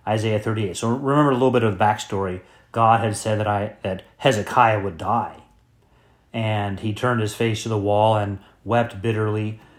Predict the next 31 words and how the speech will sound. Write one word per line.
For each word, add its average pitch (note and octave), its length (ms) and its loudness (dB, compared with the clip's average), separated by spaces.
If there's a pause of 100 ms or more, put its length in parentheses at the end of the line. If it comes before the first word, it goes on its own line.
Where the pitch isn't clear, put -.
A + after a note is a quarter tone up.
(320)
And G#2+ 460 -2 (300)
God B2+ 360 4
says A#2+ 340 0
that A#2 80 0
he'll B2 240 0
add A#2 300 6
fifteen E3+ 540 0
years C#3 680 0
to A2+ 220 -4
him. F#2 200 -12 (840)
So C3+ 240 0
then D#3+ 320 4 (400)
Hezekiah, A#2+ 880 0 (640)
uh, F2+ 240 -6
writes E3+ 380 4
this - 500 -10 (440)
about C3 460 4
his A#2+ 140 0
recovery. A2+ 680 -2 (920)
So C3 180 4
that's C#3+ 220 4
part F#3 260 8
of D3+ 60 4
what C#3+ 100 4
I B2+ 60 0
mean C3 200 0
by A2 200 6
a G#2+ 160 2
devotional A#2 420 2
here A2 140 0
is G#2+ 100 -4